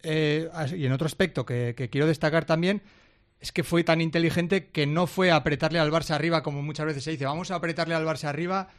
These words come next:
que quizás, ¿no?, con los chicos jóvenes y demás, eh, o el portero que, que no están habituados a, a jugar, mm, bueno, pues, pues se puede robar. Todo lo contrario, ¿no? Si vas a apretarle a este equipo, eh, te saltan la primera línea de, de presión muy fácil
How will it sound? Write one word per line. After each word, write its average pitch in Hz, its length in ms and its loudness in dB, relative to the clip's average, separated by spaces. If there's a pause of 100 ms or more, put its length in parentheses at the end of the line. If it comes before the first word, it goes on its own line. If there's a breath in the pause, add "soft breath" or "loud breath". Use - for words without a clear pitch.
(220 soft breath)
que 135 120 -6
quizás, 135 300 0
¿no?, 170 140 -2
con 156 120 -2
los 135 120 -4
chicos 160 320 -2
jóvenes 165 460 -4
y 156 60 -2
demás, 156 300 -4
eh, 156 80 -4
o 147 160 -6
el 139 60 -4
portero 156 460 -2
que, 147 280 -2 (420 loud breath)
que 156 140 0
no 156 80 2
están 156 180 2
habituados 160 400 2
a, 160 280 4
a 165 120 0
jugar, 165 400 2 (380 soft breath)
mm, 127 340 -4
bueno, 151 240 0
pues, 143 200 -4
pues 131 200 -4
se 127 80 -2
puede 156 220 4
robar. 143 360 4 (280 soft breath)
Todo 151 140 6
lo 170 100 8
contrario, 139 420 2
¿no? 170 180 -4
Si - 220 -2
vas 147 220 0
a 165 40 6
apretarle 151 380 2
a 143 40 4
este 135 160 0
equipo, 160 580 4
eh, 127 360 -6
te 135 100 -6
saltan 143 280 -2
la 147 80 -2
primera 143 260 -2
línea 139 260 -2
de, 135 240 -2
de 139 120 -4
presión 139 280 -4
muy 135 120 -2
fácil 160 340 0